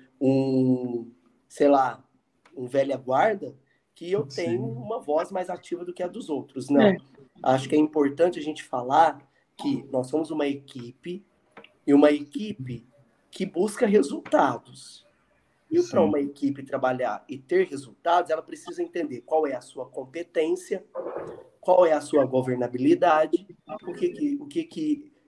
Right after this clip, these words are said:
Speaker 1: cada um tem que fazer e,
Speaker 2: Verdade.
Speaker 1: acima de tudo,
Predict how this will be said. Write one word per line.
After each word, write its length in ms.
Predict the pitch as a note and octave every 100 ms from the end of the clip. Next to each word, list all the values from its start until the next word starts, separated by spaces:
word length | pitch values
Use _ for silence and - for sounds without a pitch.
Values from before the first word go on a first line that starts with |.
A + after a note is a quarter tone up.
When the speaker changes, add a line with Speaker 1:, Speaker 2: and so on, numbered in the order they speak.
| _
Speaker 1:
cada 340 | - E3 D3+ C3+
um 120 | B2+
tem 180 | C3+ C3
que 120 | -
fazer 560 | - F#3 F3+ D#3+ F#3 G3+ _ _ _ _ _ _ _ _
e, 180 | A3 A3+
Speaker 2:
Verdade. 240 | A#2 G#2+ -
Speaker 1:
acima 400 | G#3+ - F3 E3
de 140 | -
tudo, 440 | - G#3 A#3+ G#3